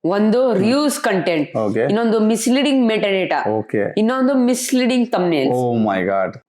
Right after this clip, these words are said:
Speaker 1: So
Speaker 2: ಮೂರು.
Speaker 1: ಮೂರು ಪ್ರಾಬ್ಲಮ್ ಬಂದಿದೆ. One by
Speaker 2: ಓಕೆ.
Speaker 1: one ಎಕ್ಸ್‌ಪ್ಲೇನ್ ಮಾಡ್ತೇನೆ. ರಿವ್ಯೂಸ್ ಕಂಟೆಂಟ್ ಅಂದ್ರೆ ಗೊತ್ತು ನಿಮ್ಗೆಲ್ಲ.
Speaker 2: ಹ್ಮ್.
Speaker 1: ಅಂದ್ರೆ ಇವ್ನೇನ್ ರಿವ್ಯೂಸ್ ಮಾಡಿದಾರೆ ಅಂತ ಅಂದ್ರೆ Instagram ವಿಡಿಯೋಸ್ ಎಲ್ಲ ಅಪ್ಲೋಡ್ ಮಾಡ್ಬಿಟ್ಟಿದ್ದಾರೆ.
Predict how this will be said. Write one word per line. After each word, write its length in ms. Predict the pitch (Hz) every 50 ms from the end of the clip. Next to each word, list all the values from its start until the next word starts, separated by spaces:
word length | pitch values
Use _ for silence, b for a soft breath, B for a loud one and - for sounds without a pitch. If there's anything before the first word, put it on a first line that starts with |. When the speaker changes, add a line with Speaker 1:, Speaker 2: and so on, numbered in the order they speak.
| _ - 110
Speaker 1:
So 60 | 113
Speaker 2:
ಮೂರು. 120 | 139 143
Speaker 1:
ಮೂರು 360 | 160 170 - 285 302 320 320
ಪ್ರಾಬ್ಲಮ್ 460 | - - - 226 214 226 262 262 233 214
ಬಂದಿದೆ. 300 | 214 196 180 165 151 147
One 280 | - - - 202 214
by 40 | 220
Speaker 2:
ಓಕೆ. 100 | 240 247
Speaker 1:
one 160 | 233 240 226
ಎಕ್ಸ್‌ಪ್ಲೇನ್ 280 | 220 190 - - 208 202
ಮಾಡ್ತೇನೆ. 320 | 202 196 196 214 226 214
ರಿವ್ಯೂಸ್ 240 | 240 269 285 277 277
ಕಂಟೆಂಟ್ 300 | - 262 240 233 233 240
ಅಂದ್ರೆ 220 | 240 220 220 214
ಗೊತ್ತು 260 | 196 196 196 - - 190
ನಿಮ್ಗೆಲ್ಲ. 340 | 185 170 170 160 156 160 147
Speaker 2:
ಹ್ಮ್. 420 | 131 117 110 107 101 101 101 107 - -
Speaker 1:
ಅಂದ್ರೆ 440 | 190 104 196 208 226 226 220 220 220
ಇವ್ನೇನ್ 400 | 226 226 220 233 254 262 254 240
ರಿವ್ಯೂಸ್ 280 | 240 247 247 233 208
ಮಾಡಿದಾರೆ 340 | 220 233 226 214 202 214 214
ಅಂತ 160 | 220 208 202 220
ಅಂದ್ರೆ 220 | 214 214 214 226
Instagram 480 | 214 208 196 - 247 208 220 226 220 208
ವಿಡಿಯೋಸ್ 240 | 208 202 214 202 185
ಎಲ್ಲ 120 | 202 208
ಅಪ್ಲೋಡ್ 300 | 208 202 - 202 202 190
ಮಾಡ್ಬಿಟ್ಟಿದ್ದಾರೆ. 720 | 190 185 185 175 180 185 170 175 175 180 180 175 175 -